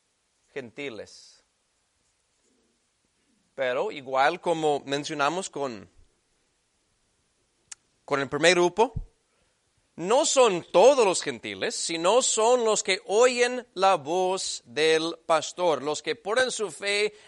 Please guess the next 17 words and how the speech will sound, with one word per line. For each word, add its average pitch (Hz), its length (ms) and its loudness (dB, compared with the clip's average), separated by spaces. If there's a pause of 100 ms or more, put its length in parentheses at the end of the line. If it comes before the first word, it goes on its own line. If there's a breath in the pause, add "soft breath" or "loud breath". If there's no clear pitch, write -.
en 165 160 0
el 175 240 0
Señor 165 640 -2 (200 soft breath)
Jesucristo. - 760 -8 (240 soft breath)
Y 180 100 -8
cuando 190 300 -2
estudiamos 247 640 -2
el 202 60 -8
libro 214 160 -4
de 190 80 -2
los 170 120 -6
Hechos, - 720 -8 (560)
¿de 185 160 -4
qué 302 180 -4
consiste 233 540 -6
la 165 80 -2
iglesia? 151 480 -6